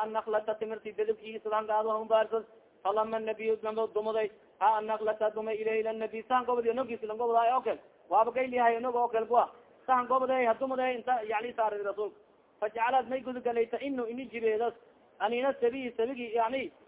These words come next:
jibeeti oo kale, in, in la taa, nogi, yani, la hasaliya, inta la gobday, li jiljila oo kale, la, la sadan hila oo kale. Fajacalad hiya,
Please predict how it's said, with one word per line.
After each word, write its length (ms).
jibeeti 380
oo 120
kale, 200
in, 240
in 80
la 80
taa, 260
nogi, 220
yani, 240
la 100
hasaliya, 360
inta 160
la 60
gobday, 360
li 100
jiljila 360
oo 140
kale, 180
la, 160
la 60
sadan 260
hila 140
oo 160
kale. 180
Fajacalad 560
hiya, 320